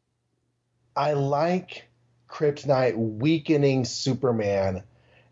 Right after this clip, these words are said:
and robbing him of his powers and turning him into basically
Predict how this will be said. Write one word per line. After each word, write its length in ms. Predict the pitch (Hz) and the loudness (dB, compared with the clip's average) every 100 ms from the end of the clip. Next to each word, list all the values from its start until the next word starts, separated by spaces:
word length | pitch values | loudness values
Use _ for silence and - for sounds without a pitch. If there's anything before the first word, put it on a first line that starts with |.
| - | -4
and 280 | 131 117 113 | 0 0 2
robbing 340 | 120 127 147 | 0 2 2
him 140 | 143 | 2
of 120 | 135 123 | 0 -2
his 120 | 117 | -4
powers 960 | - 117 110 107 104 95 101 95 - - _ _ _ _ 131 | -6 -2 2 2 2 0 -2 -4 -10 -14 _ _ _ _ 0
and 280 | 117 107 | 2 0
turning 440 | 101 - 135 139 143 | -4 -2 0 0 0
him 220 | 135 131 | 0 0
into 760 | 127 123 - - 123 120 117 104 | 0 -2 -4 -2 2 2 2 0
basically 1040 | 110 117 - 120 104 113 113 110 107 107 | 0 0 0 -2 0 0 2 2 0 -4